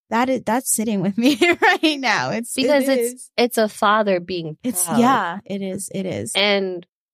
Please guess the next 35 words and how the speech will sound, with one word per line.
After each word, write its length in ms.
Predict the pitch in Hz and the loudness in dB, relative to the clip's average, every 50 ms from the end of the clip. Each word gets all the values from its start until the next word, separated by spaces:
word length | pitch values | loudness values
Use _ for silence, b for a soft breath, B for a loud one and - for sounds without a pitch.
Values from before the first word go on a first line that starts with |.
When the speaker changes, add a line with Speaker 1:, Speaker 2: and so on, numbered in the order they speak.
| _ _ _ _ _ _ _ _ | _ _ _ _ _ _ _ _
Speaker 2:
what 460 | 190 180 185 190 208 214 202 - - _ - | -6 0 2 2 4 2 2 -2 -6 _ -10
child 840 | - - - - 208 190 185 180 170 151 147 139 131 127 135 - - _ _ 160 | -10 -10 -6 -4 -2 0 2 2 2 2 2 0 -2 -2 -4 -8 -12 _ _ _
does 220 | - 165 165 160 | -4 -2 -2 -2
not 500 | 160 165 165 160 165 160 160 156 151 156 - _ _ _ _ _ _ _ _ _ _ 151 _ _ | -2 -2 -2 0 0 0 0 -2 -4 -6 -10 _ _ _ _ _ _ _ _ _ _ -20 _ _
want 300 | 160 160 160 143 - - | -6 -4 -4 -4 -4 -6
to 100 | - 165 | -8 -8
make 260 | 156 147 143 143 143 - | -6 -4 -4 -6 -4 -4
their 200 | - 135 139 139 - _ | -2 -2 -2 -2 -4 _
father 720 | - 143 160 160 175 170 165 123 107 98 120 117 - 185 _ _ - | -2 0 2 2 2 2 0 0 0 0 0 -4 -6 -8 _ _ -4
Speaker 1:
Mm-hmm. 120 | 226 285 392 | -2 -2 0
Speaker 2:
proud, 360 | 349 135 107 - - 294 - _ _ _ _ _ - | 0 -2 -2 -6 -10 -14 -16 _ _ _ _ _ 0
their 140 | 190 185 180 | 0 0 0
parent 500 | - - 254 294 311 240 170 120 73 - | 0 -2 0 2 2 2 2 0 -2 -6
Speaker 1:
Mm-hmm. 80 | 220 - | -6 -4
Speaker 2:
proud? 280 | - 214 208 214 220 - _ _ _ _ _ _ _ _ _ _ | -4 -4 -4 -6 -8 -12 _ _ _ _ _ _ _ _ _ _
And 200 | - 220 220 214 | 0 0 0 0
so, 560 | - - - 202 185 180 175 170 165 156 - - _ _ _ _ _ _ _ _ _ _ | 0 0 2 4 4 4 4 4 2 0 -2 -6 _ _ _ _ _ _ _ _ _ _
in 220 | - 262 320 349 | 0 0 2 2
a 100 | 302 226 | 0 0
sense, 760 | 226 - - - 247 262 233 156 156 160 156 143 - - - - | -2 -2 0 2 2 2 2 2 0 0 -2 -2 -4 -4 -4 -4
just 340 | 196 190 - - - - - _ _ _ _ _ _ _ | -6 -6 -6 -8 -10 -12 -16 _ _ _ _ _ _ _
let's, 200 | 175 185 180 - - | -8 -6 -4 0 0
like, 180 | 190 170 - | -2 0 -2
sit 300 | - - - - 214 - - | -4 -2 2 2 2 2 0
on 200 | 160 143 135 139 | -2 -2 0 0
that 300 | 139 - 214 226 226 196 | 0 2 2 2 2 2
for 120 | 180 143 | 0 0
a 20 | 139 | 0
Speaker 1:
Yeah. 60 | 135 | 0
Speaker 2:
little 280 | 131 135 135 135 131 | -2 -2 -2 -4 -6
bit 320 | 127 - 143 147 139 131 - - | -4 -2 0 0 2 0 -2 -4
if 220 | 160 151 - - | -8 -8 -6 -8
we 100 | 139 139 | -8 -8
can. 580 | 143 - - 254 254 226 160 131 131 135 - - - _ _ _ _ _ _ _ _ _ _ _ _ - | -8 -6 -2 0 2 4 4 4 4 2 0 -4 -8 _ _ _ _ _ _ _ _ _ _ _ _ -4
Um, 560 | 170 170 165 156 156 147 151 151 151 151 | -2 -2 -2 -2 -2 -4 -4 -6 -6 -8